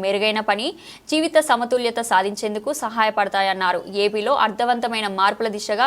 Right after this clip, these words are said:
వీటిని వాడుకునేందుకు యోచన చేస్తున్నట్లు చంద్రబాబు తెలిపారు. రాష్ట్ర ఐటీ and జీసీసీ పాలసీ నాలుగు పాయింట్ సున్నా గేమ్ చేంజర్ కానుందన్నారు. అట్టడుగు స్థాయిలో ఉపాధి కల్పించేలా ఐటీ జీసీసీ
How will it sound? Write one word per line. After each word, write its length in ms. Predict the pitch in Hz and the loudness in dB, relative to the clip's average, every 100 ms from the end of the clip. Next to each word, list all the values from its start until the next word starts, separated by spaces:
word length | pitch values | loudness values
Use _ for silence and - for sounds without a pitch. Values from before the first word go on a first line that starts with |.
| 247 | 0
వీటిని 280 | 214 202 196 | -2 -4 2
వాడుకునేందుకు 580 | 190 208 208 208 208 277 254 202 | 2 2 -2 -6 -4 -4 -2 -2
యోచన 280 | 226 240 233 | 0 -2 -2
చేస్తున్నట్లు 480 | 226 220 214 208 277 302 | -2 -2 -4 -4 -4 -2
చంద్రబాబు 380 | 247 220 202 196 196 | 0 2 2 2 -2
తెలిపారు. 380 | 190 190 185 180 - - - 214 | 0 2 0 -2 -12 -20 -6 4
రాష్ట్ర 320 | 233 330 - - 240 | 4 4 4 4 2
ఐటీ 200 | 233 277 - 208 | -2 -4 0 0
and 160 | 196 190 - | 0 -6 -6
జీసీసీ 460 | 254 254 269 294 285 - | -6 -4 -4 -4 -2 2
పాలసీ 360 | 196 - 285 302 - - - 226 | 4 2 -2 -8 -12 -20 -6 0
నాలుగు 260 | 247 302 302 277 | 2 2 2 2
పాయింట్ 240 | 269 262 | 2 -4
సున్నా 240 | 208 202 208 202 | -6 -2 -2 0
గేమ్ 180 | 202 202 | -2 -4
చేంజర్ 320 | 208 196 202 196 | -6 -2 0 2
కానుందన్నారు. 640 | 196 196 190 190 185 - - - - - | 2 2 -4 2 2 2 -2 -18 -4 0
అట్టడుగు 340 | 208 220 214 208 | 2 2 2 0
స్థాయిలో 320 | - 202 202 247 233 | 2 2 2 0 2
ఉపాధి 320 | 214 214 208 | 2 2 2
కల్పించేలా 540 | 202 196 196 208 202 277 - - 233 262 | -2 -2 -6 0 2 2 -2 0 2 2
ఐటీ 220 | 262 311 226 - | 0 -4 -4 -4
జీసీసీ 420 | 226 226 220 302 | -4 -2 -4 -2